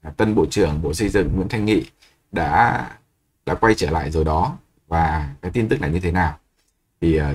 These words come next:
chút nữa chúng ta sẽ vào. Ở trong clip này thì tôi cũng chẳng ngại ngần gì mà nói thẳng những cái nhận định của tôi về tân bộ trưởng Bộ Xây dựng Nguyễn Thanh Nghị. Thì, à, đầu tiên chúng ta hãy qua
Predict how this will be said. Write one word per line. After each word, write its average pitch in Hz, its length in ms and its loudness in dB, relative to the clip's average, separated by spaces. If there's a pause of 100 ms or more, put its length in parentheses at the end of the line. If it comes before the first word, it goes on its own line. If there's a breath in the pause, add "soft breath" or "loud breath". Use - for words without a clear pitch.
chút 69 120 0
nữa 73 140 -4
chúng 71 100 -8
ta 95 100 -2
sẽ 80 120 -4
vào. 78 340 0 (480)
Ở 87 100 -2
trong 117 160 0
clip 131 220 4
này 87 220 4
thì 82 80 0
tôi 85 120 0
cũng 117 160 -4
chẳng 85 220 -2
ngại 82 160 -2
ngần 87 240 2
gì 80 260 0
mà 76 200 -2
nói 80 180 -4
thẳng 85 340 -2
những 78 100 -4
cái 113 80 0
nhận 127 180 -4
định 95 180 -2
của 76 100 -4
tôi 104 320 4 (360)
về 80 340 2
tân 101 200 0
bộ 67 120 -2
trưởng 64 320 -2
Bộ 110 160 -2
Xây 95 180 -2
dựng 80 220 -4
Nguyễn 73 140 -4
Thanh 101 160 -4
Nghị. 95 160 0 (1120)
Thì, 90 140 4
à, 82 180 4
đầu 92 180 4
tiên 113 240 4
chúng 98 180 -2
ta 110 120 2
hãy 92 260 -2
qua 120 460 4